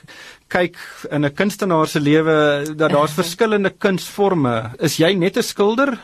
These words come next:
Speaker 1: of is daar ander goed
Speaker 2: Ag, ek
Speaker 1: aan?
Speaker 2: het al bietjie gedink. Ek het laas jaar vir die Cool Capital projek in Pretoria, ek weet nie of jy al gehoor het van Cool Capital nie.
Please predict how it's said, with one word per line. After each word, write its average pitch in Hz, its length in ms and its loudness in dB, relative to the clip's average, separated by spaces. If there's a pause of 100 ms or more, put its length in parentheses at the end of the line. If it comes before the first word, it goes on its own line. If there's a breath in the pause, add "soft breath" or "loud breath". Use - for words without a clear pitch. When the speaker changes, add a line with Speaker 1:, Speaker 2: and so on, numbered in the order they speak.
Speaker 1:
of 170 220 -2
is 170 300 -4
daar 165 180 0
ander 185 220 -2 (200)
goed - 100 -4
Speaker 2:
Ag, 294 80 0
ek 381 100 -2
Speaker 1:
aan? - 80 0
Speaker 2:
het 440 160 2
al 415 160 4
bietjie 240 260 0
gedink. 170 400 -2
Ek 254 100 0
het 277 180 -6
laas 233 320 -2
jaar 208 380 2
vir 208 280 2
die 196 180 -4
Cool 233 220 2
Capital 220 480 -2
projek 165 480 -2
in 175 120 -4
Pretoria, 175 480 0
ek 160 100 -6
weet 180 120 -6
nie 190 80 -4
of 180 80 -10
jy 190 80 -4
al 175 60 -6
gehoor 160 320 -2
het 165 140 -4
van 170 220 -6
Cool 165 160 -6
Capital 165 560 -10
nie. 160 120 -12